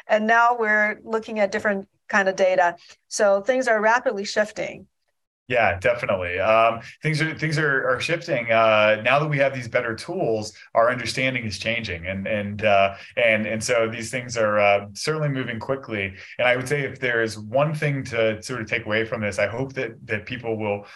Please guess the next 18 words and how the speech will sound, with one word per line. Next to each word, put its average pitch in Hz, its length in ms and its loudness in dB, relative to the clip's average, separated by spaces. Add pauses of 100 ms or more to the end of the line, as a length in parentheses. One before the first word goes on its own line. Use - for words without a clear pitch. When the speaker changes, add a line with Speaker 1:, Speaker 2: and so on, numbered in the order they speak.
(140)
Speaker 2:
really 127 260 -2
start 123 200 -2
thinking 110 300 -6
of, 101 320 -2
of 104 160 -2
age 131 300 -2
as 110 100 -8
something 107 320 -4
they 101 140 -4
can 101 140 -8
have 101 200 -2
an 98 60 -6
impact 139 380 -2
on, 214 200 -2
something 104 280 -4
they 107 120 0
can 104 220 -6
prevent, 107 460 -4